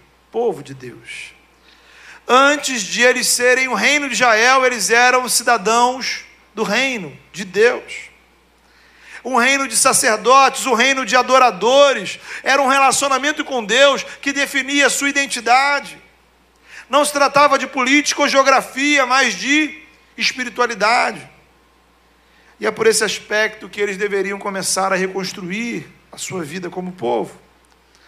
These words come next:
Logo de cara, o texto nos traz uma informação muito interessante, veja você. Esse reino tem um rei. O que que nós temos aí?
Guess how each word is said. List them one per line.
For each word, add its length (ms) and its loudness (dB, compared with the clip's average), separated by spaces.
Logo 280 4
de 100 -8
cara, 720 2
o 80 -6
texto 440 0
nos 120 -8
traz 480 0
uma 140 -8
informação 520 -4
muito 200 -6
interessante, 680 -2
veja 180 0
você. 480 -4
Esse 720 0
reino 680 0
tem 160 -2
um 60 0
rei. 320 -2
O 1500 -20
que 80 -14
que 80 -18
nós 160 0
temos 260 -4
aí? 300 -2